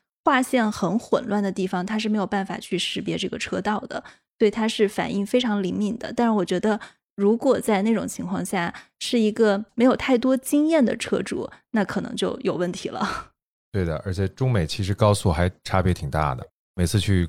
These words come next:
Speaker 2: 硅谷，我要是自己开车的话，我都心惊胆战的，因为一上来你的油门踩到底，脚都踩到油箱里头了，要不然你就开得太慢，必须开到一百二以上，一百二可能最低速度。但同时大家很守规矩，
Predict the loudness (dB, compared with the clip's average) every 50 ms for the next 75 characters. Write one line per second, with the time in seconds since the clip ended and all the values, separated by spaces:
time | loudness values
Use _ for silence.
0 | -4 _ 0 0 0 2 0 -2 -2 -4 0 2 4 6 6 4 4 2 2 2
1 | 0 2 2 2 2 4 4 4 4 4 4 4 2 0 0 0 0 0 2 2
2 | 2 4 4 4 2 2 0 0 0 0 0 0 0 0 2 2 2 4 2 2
3 | 4 4 4 4 6 4 4 2 0 0 -2 0 2 4 4 4 4 4 2 0
4 | 0 0 0 -2 -2 -8 -10 -12 -14 _ -8 -8 -4 -4 -4 -4 -4 -4 -6 -4
5 | -4 -2 -2 0 2 2 2 2 0 -2 -6 -10 -12 -14 -16 -18 _ _ _ 6
6 | 6 6 6 6 4 4 4 2 0 0 -2 -2 -2 0 2 2 2 0 0 -2
7 | -2 -2 -2 -4 -6 0 2 2 4 4 2 4 4 4 6 6 4 4 4 2
8 | 2 2 0 0 -2 -2 -2 0 2 2 2 2 2 0 0 -2 0 0 0 0
9 | 0 0 -2 -4 -6 -6 -8 -12 -14 _ _ _ _ _ _ 2 4 4 4 4
10 | 4 6 6 8 8 8 8 6 6 6 4 4 4 2 2 0 -2 -2 -4 -8